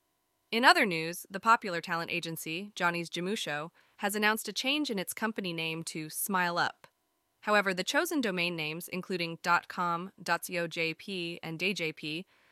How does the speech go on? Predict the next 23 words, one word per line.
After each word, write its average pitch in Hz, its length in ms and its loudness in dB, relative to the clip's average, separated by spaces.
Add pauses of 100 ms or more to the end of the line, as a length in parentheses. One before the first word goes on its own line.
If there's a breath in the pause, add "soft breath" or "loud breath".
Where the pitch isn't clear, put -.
(160 soft breath)
have 240 120 2
already 349 220 10
been 190 160 0
taken 190 260 -2
by 190 120 4
other 240 180 2
companies, 156 640 -4 (180)
sparking 233 420 6
discussions 214 500 2
on 190 140 2
Twitter. 175 460 -2 (800)
Moving 269 280 6
on, 254 280 12
the 226 80 6
Nobel 233 320 6
Prize 208 480 6
in 202 160 0
Physiology 220 680 6
or 208 80 2
Medicine 185 580 2
for 196 120 -2
twenty 226 280 4
twenty-three 190 720 2